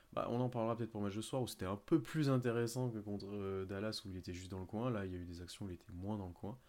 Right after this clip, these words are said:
Euh, mais, euh, bon, là, ça commence d'être, d'être compliqué, euh, de plus en plus, hein, donc, euh, et je vois, ça devient dur pour lui de sortir la tête de l'eau, et, mais, euh,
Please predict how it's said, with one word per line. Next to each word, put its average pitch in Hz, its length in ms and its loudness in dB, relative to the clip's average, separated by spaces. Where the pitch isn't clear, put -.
Euh, 87 380 -2
mais, 87 220 -2
euh, 85 400 -2
bon, 85 240 -6
là, 98 180 -2
ça - 160 -10
commence 92 320 -10
d'être, - 240 -12
d'être - 140 -8
compliqué, - 600 -10
euh, - 40 -12
de - 60 -14
plus - 220 -12
en 101 60 -8
plus, - 300 -10
hein, 127 220 -4
donc, 90 240 -10
euh, 95 100 -8
et 90 80 -8
je 87 100 -10
vois, 90 300 -4
ça 95 160 -4
devient 95 240 -2
dur 110 180 -4
pour 104 140 -4
lui 107 80 0
de 104 60 -8
sortir 101 280 -6
la 95 60 -4
tête 92 160 -6
de 104 100 -4
l'eau, 131 180 2
et, 92 60 0
mais, 90 160 -6
euh, 87 60 -8